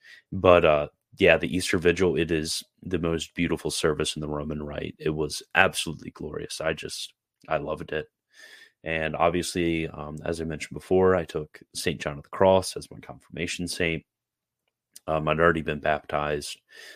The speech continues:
so I just got confirmed, made sure, it was by a priest because it's ordinariate, and since they're so spread out, uh, usually the priests will be,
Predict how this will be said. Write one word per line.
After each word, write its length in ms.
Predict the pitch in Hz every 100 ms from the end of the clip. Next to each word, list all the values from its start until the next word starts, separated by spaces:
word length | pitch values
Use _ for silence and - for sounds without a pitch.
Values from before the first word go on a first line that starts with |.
| _
so 500 | - - 76 73 73 -
I 120 | 80
just 360 | 78 - -
got 320 | - 73 71 -
confirmed, 720 | 85 78 - 92 92 92 - - - - _
made 180 | 85 85
sure, 140 | - -
it 60 |
was 160 | 98 92
by 180 | 101 95
a 60 |
priest 400 | - 95 90 -
because 240 | - 80 73
it's 120 | -
ordinariate, 680 | 76 76 76 76 76 76 76
and 100 | 69
since 380 | - 76 76 -
they're 120 | -
so 200 | 76 80
spread 340 | 76 - 80 76
out, 340 | 78 76 - -
uh, 220 | 73 76 -
usually 360 | 90 87 85 76
the 100 | 78
priests 420 | - 82 76 -
will 120 | 80
be, 360 | 78 78 78